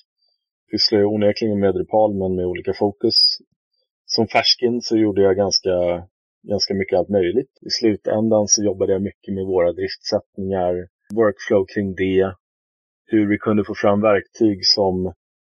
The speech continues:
för de andra utvecklarna som kanske inte var så bekväma med, med terminalen, eh, kunde använda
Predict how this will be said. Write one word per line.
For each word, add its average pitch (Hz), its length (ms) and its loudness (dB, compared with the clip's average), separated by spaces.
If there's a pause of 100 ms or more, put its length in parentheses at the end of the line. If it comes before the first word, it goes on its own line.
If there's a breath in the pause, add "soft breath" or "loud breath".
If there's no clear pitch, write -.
(300)
för 110 80 4
de 107 120 4
andra 107 280 2
utvecklarna 98 560 0
som 98 120 -8
kanske 98 260 -2
inte 92 140 -6
var 92 80 0
så 92 160 0
bekväma 90 420 -4
med, 90 200 -2 (460)
med 101 160 -2
terminalen, 110 720 2
eh, 98 340 2 (300)
kunde 113 180 2
använda 92 500 0